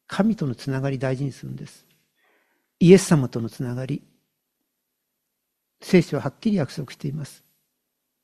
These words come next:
「あなたは神に愛されている。キリストはあなたと共に、私たちと共にいる。」いろんなことある人生、辛いことも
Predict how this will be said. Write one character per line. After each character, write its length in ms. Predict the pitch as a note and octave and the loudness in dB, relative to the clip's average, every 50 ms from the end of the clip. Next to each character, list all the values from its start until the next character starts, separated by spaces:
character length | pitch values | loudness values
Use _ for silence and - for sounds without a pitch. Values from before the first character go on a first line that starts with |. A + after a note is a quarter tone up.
| _ _ _ _ _ _ _ | _ _ _ _ _ _ _
「あ 140 | - C#3 C3+ | -2 0 0
な 120 | C3+ B2+ | 0 -2
た 180 | - - C3+ C3+ | -4 -8 -10 -8
は 300 | D#3 F#3+ G3+ F#3 - - _ _ _ | -6 -6 -6 -8 -10 -14 _ _ _
神 280 | - - D3+ C#3+ C#3 C3 | 0 2 4 4 4 2
に 120 | A#2+ A#2+ | 0 0
愛 180 | A#2+ B2 B2+ B2+ | -2 -4 -6 -6
さ 140 | - - C#3 | -8 -10 -10
れ 100 | C#3+ C3 | -10 -12
て 160 | - - D#3+ | -10 -10 -8
い 120 | D#3 D3+ | -8 -8
る。 160 | D#3 G3+ G#3+ - _ - - _ _ _ _ _ _ _ _ _ _ _ _ _ _ _ _ _ _ | -8 -10 -12 -12 _ -20 -20 _ _ _ _ _ _ _ _ _ _ _ _ _ _ _ _ _ _
キ 140 | - - D3 | -2 4 4
リ 100 | C#3+ B2+ | 4 4
ス 120 | - - | 4 -2
ト 200 | - - D3 C#3 | -4 -2 -2 0
は 280 | D#3 F#3+ F#3 E3 D#3+ - _ _ _ _ | 0 -2 -4 -4 -8 -12 _ _ _ _
あ 100 | - A#2+ | -2 0
な 160 | C3 C#3 C#3 | 0 -2 -2
た 100 | - C#3+ | -4 -4
と 160 | - G3 F#3+ | -4 -4 -4
共 300 | G3 - D3+ D3+ D3+ D3+ | -4 -4 -4 -4 -2 -2
に、 160 | D3 D3+ D#3+ - - | -4 -6 -6 -4 -4
私 320 | D3 C#3 - F3+ D#3+ - | -4 -2 -2 -2 -4 -4
た 120 | - - | -6 -10
ち 80 | F3+ - | -8 -8
と 120 | - A3+ | -8 -10
共 260 | - - D3 D#3 E3 E3 | -4 -2 0 0 2 2
に 180 | D#3+ E3 E3 | 2 0 0
い 60 | E3 | 0
る。」 180 | D3 G3+ A#3 A3+ - _ _ _ _ _ _ _ _ _ _ _ _ _ _ _ _ _ _ _ _ _ _ _ _ _ _ _ _ _ _ _ _ _ _ _ _ _ _ _ _ _ _ _ _ _ _ _ - | 0 -2 -2 -4 -6 _ _ _ _ _ _ _ _ _ _ _ _ _ _ _ _ _ _ _ _ _ _ _ _ _ _ _ _ _ _ _ _ _ _ _ _ _ _ _ _ _ _ _ _ _ _ _ 0
い 60 | E3+ | 2
ろ 120 | F3 F#3 | 4 4
ん 40 | G3 | 4
な 100 | G3 F#3+ | 4 2
こ 80 | G3 F#3 | 2 0
と 140 | - - B2 | -2 -2 -2
あ 40 | |
る 100 | A2+ A#2 | -2 -4
人 200 | - - B2 B2+ | -8 -8 -10 -12
生、 300 | B2 - - - C3 - _ _ | -12 -14 -18 -20 -20 -20 _ _
辛 260 | - - D#3 C3+ C3+ C3 | -4 -2 0 2 2 0
い 60 | B2+ | 0
こ 140 | - C#3 C3 | -2 -8 -8
と 140 | - D3 | -8 -8
も 220 | C#3 C#3+ C#3+ - | -10 -10 -12 -14